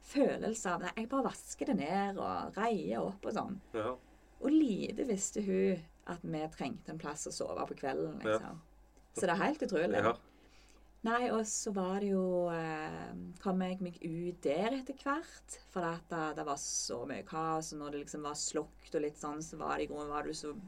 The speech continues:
Speaker 1: du ble jo sånn puffa ballong på en måte, og så da var det en venninne som i grunnen bare kommanderte meg, «Nå kjører jeg deg hjem til mor di,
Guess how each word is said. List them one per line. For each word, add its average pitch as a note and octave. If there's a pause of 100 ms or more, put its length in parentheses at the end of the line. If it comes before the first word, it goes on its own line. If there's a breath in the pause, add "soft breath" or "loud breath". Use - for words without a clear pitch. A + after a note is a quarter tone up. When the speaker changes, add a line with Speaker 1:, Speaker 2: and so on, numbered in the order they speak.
(120)
Speaker 1:
du D3+
ble D3
jo D3+
sånn C#3+
puffa -
ballong D3+
på A3
en A3
måte, - (160)
og E3 (680 loud breath)
så -
da F#3
var F3+
det F3+
en F3
venninne C3+
som G3
i D#3+
grunnen D#3
bare D3
kommanderte D3+
meg, D#3+
«Nå E3
kjører C#3+
jeg E3
deg -
hjem D#3
til D3+
mor D3+
di, G3+